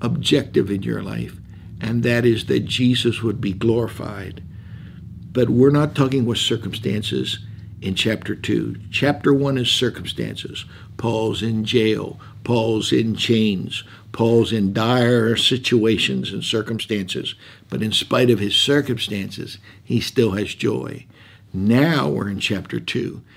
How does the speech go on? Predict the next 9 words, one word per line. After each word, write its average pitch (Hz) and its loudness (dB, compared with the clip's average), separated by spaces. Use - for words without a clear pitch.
and 113 2
he's 101 -2
saying, 101 2
in 107 2
spite, - 4
the 104 -10
secret 175 2
to 127 0
joy 113 0